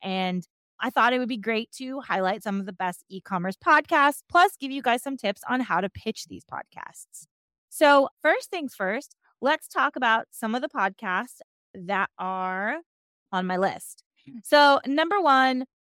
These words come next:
Beyond the Inbox. This podcast takes marketing to the next level. Unlike other e-commerce podcasts, the show features input from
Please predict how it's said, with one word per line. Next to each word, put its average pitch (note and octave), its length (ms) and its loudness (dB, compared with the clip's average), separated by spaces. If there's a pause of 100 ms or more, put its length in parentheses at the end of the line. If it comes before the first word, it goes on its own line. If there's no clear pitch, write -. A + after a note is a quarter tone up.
Beyond E4 480 2
the - 80 -2
Inbox. G3 760 -2
This A3 160 -6
podcast A3+ 640 -2
takes G3+ 260 -4
marketing F#3+ 360 -4
to G3 100 -10
the G3+ 60 -2
next A#3+ 320 0
level. F#3+ 460 -2
Unlike D4+ 400 2 (100)
other A3 340 0 (100)
e-commerce G#3 640 -4
podcasts, D4 640 0 (540)
the C#4+ 100 0
show F4+ 260 4
features D#4+ 420 -8
input C4 400 0 (160)
from A3 640 0